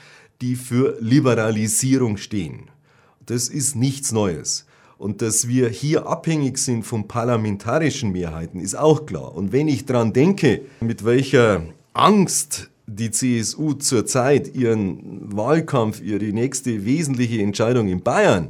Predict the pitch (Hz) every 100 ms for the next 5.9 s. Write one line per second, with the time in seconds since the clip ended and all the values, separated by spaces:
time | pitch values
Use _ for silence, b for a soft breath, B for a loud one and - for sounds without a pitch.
0 | B - 123 107 82 113 131 120 131 135
1 | B B B 98 107 101 - 139 143 127
2 | 131 123 104 - 214 165 - 127 151 147
3 | 135 117 117 95 110 - 117 110 101 -
4 | 127 214 240 - 123 73 - 67 64 -
5 | 135 139 - 101 - 208 226 71